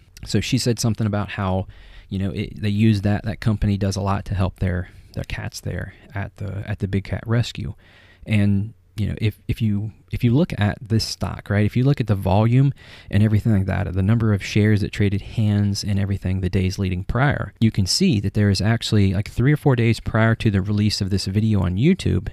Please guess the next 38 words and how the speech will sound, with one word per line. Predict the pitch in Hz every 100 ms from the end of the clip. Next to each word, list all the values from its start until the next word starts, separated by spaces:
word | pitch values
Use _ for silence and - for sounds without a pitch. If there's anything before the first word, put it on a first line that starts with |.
| -
you | 101
see | 101 - 131 101
a |
huge | - - 117 120 107 -
spike. | - - 104 - - - - _ _ - - _ 110
And |
I'm | 110
talking, | 117 123 117 101 104 - - 127
like, | 107
hundreds | - 127 117 104
of | 98
thousands | 110 101 98 87
or | 101 95
millions, | - 110 127 95 95 - - -
millions | 110 131 147 95 104 -
of | - -
shares | - 110 95 -
trade | - 104 90
hands | 101 90 92 - - - -
in | 104
a |
few | - 123 143
days | 135 123 -
prior | - - 110 113 76 - - - - _ -
to | - 104 87 98 - _ _
this | 110 113 -
huge | - 107 90
spike. | - 95 - - - - - -
Then | 151 147 104 107 - - _ -
on, | 110 101 101
I | -
think | 123 113
it |
was | 104 90
the | 104 - -
eighth | 107 143 -
of | 107 101
January, | 101 104 139 98 80 62 107